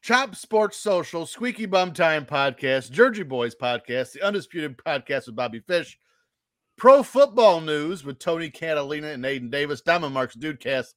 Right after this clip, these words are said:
and the Chop Sports Fact, uh, Fight Factory, and always we save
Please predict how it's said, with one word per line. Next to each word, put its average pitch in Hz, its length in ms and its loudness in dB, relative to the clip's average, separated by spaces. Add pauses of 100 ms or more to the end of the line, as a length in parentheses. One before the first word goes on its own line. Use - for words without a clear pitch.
(400)
and 180 440 -2 (220)
the 131 60 -14
Chop 147 300 -2
Sports 123 320 -14
Fact, 165 440 -2
uh, 123 160 -6
Fight 185 300 0
Factory, 175 520 -2
and 226 160 4
always 180 680 4
we 185 140 -4
save 185 420 -2